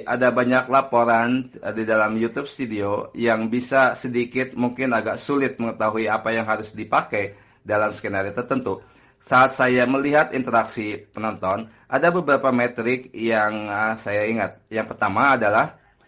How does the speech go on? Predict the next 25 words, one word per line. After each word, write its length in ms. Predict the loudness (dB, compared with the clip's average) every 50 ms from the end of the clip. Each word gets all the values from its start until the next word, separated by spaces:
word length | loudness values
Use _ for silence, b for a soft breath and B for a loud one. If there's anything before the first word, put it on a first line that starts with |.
| b b b b b b
saya 320 | b -2 2 4 4 4
sudah 480 | 2 0 -4 -2 0 0 0 -2 -4 -12 -10 -10
suka 240 | -6 -2 0 0 0 0
lihat 240 | 0 0 0 0 -2
adalah 260 | -4 -4 -2 -2 0 0
melihat 560 | 0 0 0 0 2 2 2 2 0 -2 -14 _ -6
rata-rata 560 | -4 -2 -2 0 0 0 0 2 2 2 2
durasi 480 | 2 0 0 0 0 0 -2 -4 -6 -4
tontonan. 560 | -4 -4 -2 -2 0 0 0 -2 -2 -6 b b b b b b b b b
Di 80 | b -6
sini 240 | -4 -2 -2 0
Anda 240 | 0 0 0 0 -2
bisa 160 | -2 -2 -2
memahami 720 | 0 2 2 2 2 2 2 2 2 0 0 -2 -4 -6 -6
bagaimana, 640 | -4 -4 -4 -2 -2 -2 0 0 2 0 0 0 -2
mana 400 | -2 0 0 2 2 0 0 -2
video 560 | -2 -4 -2 0 0 2 4 4 4 2 2
yang 240 | 2 0 0 0 -4
sed-, 240 | -8 -12 -10 -6
ditonton 800 | -6 -6 -2 0 2 2 2 0 0 0 0 0 0 -2 -4 -4
di 80 | -4 -4
seluruh 560 | -4 -4 -2 -2 0 0 0 -2 -4 -6 -10 -6
jangka 300 | -4 -4 -4 -2 -2 0
waktu 300 | 0 0 -2 -4 -8 -10
tertentu. 560 | -10 -10 -8 -8 -8 -6 -6 -6 -8 -8 b